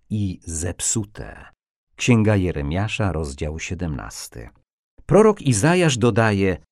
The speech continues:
„Wszyscy jak owce zbłądziliśmy, każdy z nas na własną drogę zboczył”.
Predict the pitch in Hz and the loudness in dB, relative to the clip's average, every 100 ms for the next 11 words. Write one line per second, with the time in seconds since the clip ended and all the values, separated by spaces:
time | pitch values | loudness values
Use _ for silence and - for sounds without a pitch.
0 | _ - - - 151 151 - - 147 175 | _ -12 -4 4 4 4 -8 0 0 2
1 | 143 123 - - 143 - - 85 76 73 | 0 0 0 2 2 0 -8 -8 -6 -6
2 | 95 123 117 98 123 113 69 - 76 65 | 2 4 4 2 2 2 -2 -6 -6 -8
3 | 60 - _ - 131 147 127 127 147 120 | -10 -14 _ 0 2 2 -2 2 2 4
4 | 120 147 113 - - - 76 69 65 80 | 6 6 4 -2 -10 -10 -6 -4 -4 -2
5 | 98 120 - 117 120 110 107 117 80 78 | 0 0 0 2 2 2 2 2 0 -4
6 | 71 76 104 92 - 71 62 55 | -8 -6 -6 -6 -8 -10 -12 -14